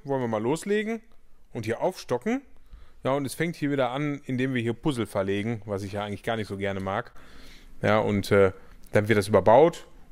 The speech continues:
und dann kriegt das Ganze hier einen schönen Parkett.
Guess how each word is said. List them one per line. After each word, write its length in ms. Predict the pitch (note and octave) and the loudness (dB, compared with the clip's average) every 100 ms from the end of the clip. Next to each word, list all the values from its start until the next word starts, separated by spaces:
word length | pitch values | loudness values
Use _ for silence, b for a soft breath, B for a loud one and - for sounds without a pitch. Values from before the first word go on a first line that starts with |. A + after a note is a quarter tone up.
| - | -6
und 140 | B2+ A2 | 2 4
dann 120 | G#2 | 4
kriegt 220 | - G#2 | 2 0
das 100 | G2+ | 0
Ganze 320 | - G2+ - | 2 0 2
hier 80 | G2+ | 2
einen 80 | G2 | 2
schönen 720 | - C#3+ E3 E3+ D#3+ D#3+ D#3 - - - - - - - - - - - - - - - - - - - - - - - - - | 4 8 8 8 6 4 0 -4 -18 -20 -20 -20 -20 -20 -18 -18 -20 -18 -18 -18 -18 -18 -16 -16 -16 -18 -18 -18 -18 -16 -18 -8
Parkett. 340 | - - F#2+ | -4 -4 -4